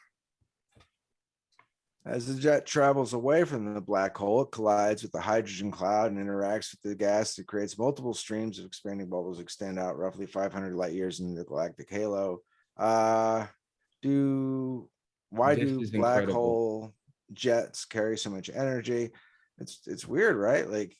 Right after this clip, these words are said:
Speaker 1: I thought nothing escaped black holes, and
Speaker 2: Uh,
Speaker 1: yet
Speaker 2: well, uh, let's go one step further, particularly hydrogen. Why d-, why was I so, why did I seem to be so blown away? Because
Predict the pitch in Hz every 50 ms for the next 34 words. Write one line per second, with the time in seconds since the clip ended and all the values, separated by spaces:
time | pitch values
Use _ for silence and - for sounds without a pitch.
0 | - - - 127 135 143 135 131 139 147 165 202 165 135 117 - - - 110 101
1 | 95 - - 101 98 98 95 - 95 98 95 92 135 143 156 160 165 165 165 165
2 | 170 165 160 160 160 151 - - - - - 170 170 170 - 180 170 165 170 160
3 | - - 160 - - - 165 170 156 143 123 110 - - - 127 - 156 160 156
4 | 147 151 147 135 135 127 117 123 139 147 143 143 131 117 120 107 104 110 120 127
5 | 127 127 120 98 110 113 123 127 127 127 131 123 131 120 120 - - 131 123 120
6 | 113 101 90 117 120 123 120 120 117 - 123 120 110 120 107 117 107 - - 120
7 | 113 104 117 113 110 110 107 104 117 120 113 107 - 104 - - 120 110 101 -